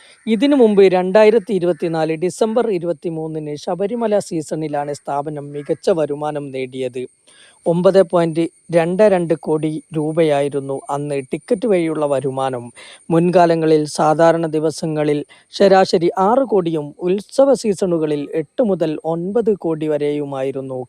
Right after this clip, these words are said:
കളക്ഷൻ. ചെലവുകൾ ഗണ്യമായി വെട്ടിക്കുറയ്ക്കുന്നതുൾപ്പെടെ നടപ്പാക്കിയ പരിഷ്കരണ നടപടികളാണ് സ്ഥാപനത്തിന്റെ സാമ്പത്തിക പുരോഗതിക്ക് സഹായകമായത്.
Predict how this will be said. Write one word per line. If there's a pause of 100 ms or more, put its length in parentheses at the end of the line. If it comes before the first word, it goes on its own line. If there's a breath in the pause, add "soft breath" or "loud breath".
കളക്ഷൻ. (180)
ചെലവുകൾ
ഗണ്യമായി
വെട്ടിക്കുറയ്ക്കുന്നതുൾപ്പെടെ (100)
നടപ്പാക്കിയ (120)
പരിഷ്കരണ
നടപടികളാണ്
സ്ഥാപനത്തിന്റെ
സാമ്പത്തിക
പുരോഗതിക്ക്
സഹായകമായത്.